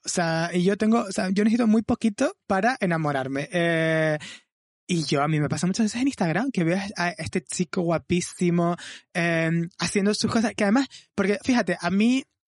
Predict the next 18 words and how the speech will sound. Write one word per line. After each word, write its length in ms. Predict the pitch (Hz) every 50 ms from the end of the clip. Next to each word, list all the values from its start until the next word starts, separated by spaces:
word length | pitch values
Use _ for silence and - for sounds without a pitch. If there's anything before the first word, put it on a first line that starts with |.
| - - _ _ _ _ _ -
que, 440 | 208 185 190 190 190 190 185 - - -
que 80 | 202
salga 240 | - - 214 220 233
sin 120 | - 247
camiseta, 800 | 214 226 214 208 196 - - 208 196 - 190 170 160 156 156 170 - -
eh, 800 | 180 170 170 170 170 165 165 160 160 160 160 160 156 156 160 - 165
una 140 | 185 202 196
foto 180 | - - -
de 80 | 214 185
gimnasio 580 | 208 196 196 202 202 - - - 156 147 147 151
o, 400 | 156 165 160 160 160 156 156 160 - - - _ _ _ _ _ -
eh, 360 | 175 170 165 160 160 156 160 160 160 165 165 165 160 - - - -
pues 120 | - 170 165
de 60 | 165
vacaciones 460 | 165 165 165 165 175 - 202 208 202
en 60 | 214
la 100 | 202 190
playa, 340 | 185 214 220 226 240 233 226